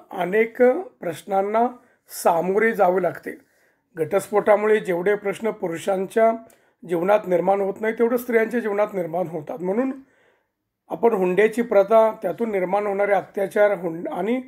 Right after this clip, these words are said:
घटस्फोट, आणि त्यातून स्त्रीला अत्याचाराला सामोरे जावं लागणं, या दोन कौटुंबिक हिंसाचाराचा आपण अभ्यास करणार आहोत. त्या अगोदर आपण सुरुवातीला कौटुंबिक हिंसाचार म्हणजे काय आणि त्याचा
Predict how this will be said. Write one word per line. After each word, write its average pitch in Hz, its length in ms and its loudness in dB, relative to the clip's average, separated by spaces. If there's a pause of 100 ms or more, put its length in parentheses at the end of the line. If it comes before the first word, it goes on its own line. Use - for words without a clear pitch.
(280)
घटस्फोट, 180 640 -2 (400)
आणि 196 120 -10
त्यातून 220 280 2
स्त्रीला 214 440 4
अत्याचाराला 196 680 -2
सामोरे 190 400 -4
जावं 180 220 -2
लागणं, 170 260 -4 (760)
या 214 100 0
दोन 240 400 4
कौटुंबिक 190 600 -4
हिंसाचाराचा 185 640 -6
आपण 180 180 -6
अभ्यास 165 320 -8
करणार 160 280 -8
आहोत. 160 160 -14 (880)
त्या 233 120 8
अगोदर 233 240 4
आपण 247 360 2
सुरुवातीला 220 560 -2
कौटुंबिक 208 500 -4
हिंसाचार 196 580 0
म्हणजे 190 340 -2
काय 202 220 2
आणि 196 140 -2
त्याचा 226 340 0